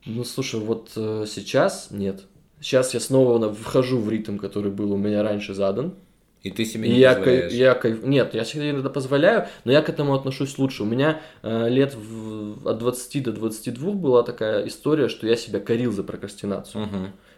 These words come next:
Speaker 1: Корил за нее и заряжался негативной энергией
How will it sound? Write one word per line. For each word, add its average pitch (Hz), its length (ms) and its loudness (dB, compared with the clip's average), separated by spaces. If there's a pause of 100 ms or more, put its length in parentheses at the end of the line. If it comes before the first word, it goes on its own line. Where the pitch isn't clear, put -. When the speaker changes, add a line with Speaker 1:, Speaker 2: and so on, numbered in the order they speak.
Speaker 1:
Корил 131 480 8
за 151 120 4
нее 143 540 6
и 131 340 4 (1500)
заряжался 131 600 4
негативной 123 600 -2
энергией 135 600 -4